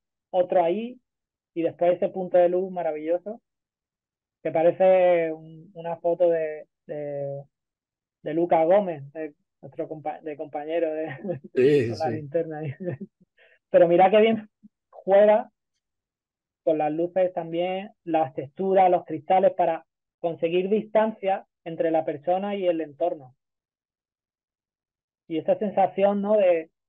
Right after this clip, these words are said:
Speaker 1: de, de aislamiento. Comunica muy bien a las personas a las que retrata.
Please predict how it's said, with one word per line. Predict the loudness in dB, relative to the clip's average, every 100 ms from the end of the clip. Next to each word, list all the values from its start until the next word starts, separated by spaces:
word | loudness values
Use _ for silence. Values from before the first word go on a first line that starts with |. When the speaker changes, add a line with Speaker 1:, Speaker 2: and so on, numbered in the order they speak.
| _ _ _ _ _ _
Speaker 1:
de, | 0 2 2 -2
de | -4 -4
aislamiento. | -2 -4 -6 -4 -6 -6 -10 -16 _ _ _ _ _ _ _ _ _ _ _ _
Comunica | -4 -2 0 2 2
muy | 2 0
bien | 0 0 -4 _ _
a | -4
las | -2
personas | 0 -2 -2 -4
a | -2 -4
las | -4
que | -8
retrata. | -8 -8 -10 -10